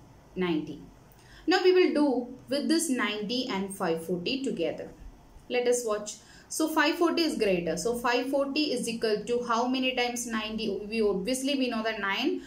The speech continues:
How many times fifty-six? Nine six are fifty-six. So zero is already there. So ninety into six plus zero. So here comes the H C F. We understood that it is ninety. So what we can say?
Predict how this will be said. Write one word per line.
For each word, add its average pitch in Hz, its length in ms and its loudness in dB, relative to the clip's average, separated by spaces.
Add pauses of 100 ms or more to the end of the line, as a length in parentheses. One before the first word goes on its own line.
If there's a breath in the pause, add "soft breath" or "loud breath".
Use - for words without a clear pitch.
(180 loud breath)
How 277 160 4
many 262 180 6
times 262 360 0
fifty-six? 226 520 0
Nine 208 280 -6
six 262 240 -4
are 262 160 2
fifty-six. 226 640 -2 (320 loud breath)
So 269 460 4 (140)
zero 226 320 2
is 226 140 2
already 208 340 0
there. 240 140 2
So 262 160 -2
ninety 202 520 -2
into 233 160 -2
six - 500 -6
plus 226 240 2
zero. 180 560 2 (180 loud breath)
So 202 260 0
here 240 400 0
comes 277 500 2
the 190 180 0
H 190 140 -4
C 226 260 -2
F. 233 260 -4 (260)
We 190 160 -4
understood 196 560 -2
that 226 200 -2
it 185 100 -2
is 208 180 -2
ninety. 156 460 -2
So 233 140 -2
what 233 200 2
we 240 120 -4
can 247 240 -2
say? 302 420 0